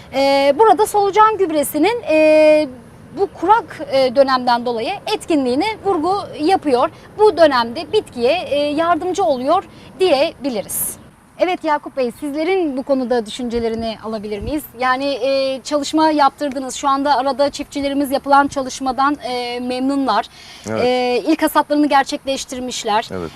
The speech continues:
Speaker 1: E, uygulama yapılan yapılmayan kendi deneyimleri ve gözlemleriyle, e, de görmüş oluyorlar. Sizler ne düşünüyorsunuz, ne hissediyorsunuz?
Speaker 2: İnanın, e, ben bir aydır gelmiyordum kendi yerlerinin yanlarına. E, kendileri uygulamasını yapmış.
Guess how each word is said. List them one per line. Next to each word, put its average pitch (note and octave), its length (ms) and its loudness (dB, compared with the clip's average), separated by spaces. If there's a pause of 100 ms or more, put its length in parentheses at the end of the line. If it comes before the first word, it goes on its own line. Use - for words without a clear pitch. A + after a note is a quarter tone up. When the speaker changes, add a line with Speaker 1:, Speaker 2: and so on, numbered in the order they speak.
Speaker 1:
E, A#3+ 320 -4
uygulama D4 440 6
yapılan D4+ 320 0
yapılmayan D4 500 2
kendi C4+ 420 -2
deneyimleri B3+ 460 -2
ve A3+ 60 0
gözlemleriyle, A3 960 0 (220)
e, G#3 260 -6
de G#3+ 80 -4
görmüş G#3 440 -4
oluyorlar. G#3 520 -2 (260)
Sizler D4 400 -2
ne D4 120 -2
düşünüyorsunuz, D4+ 480 -6
ne A#3 100 -8
hissediyorsunuz? - 560 -14 (520)
Speaker 2:
İnanın, D#3+ 520 4
e, A#2+ 560 4
ben B2+ 240 2
bir B2+ 100 2
aydır B2 240 4
gelmiyordum G#2 540 0
kendi F2+ 280 0
yerlerinin E2+ 340 0
yanlarına. D#2+ 480 0
E, G2 600 0
kendileri A#2 460 2
uygulamasını B2 640 2
yapmış. B2 380 -2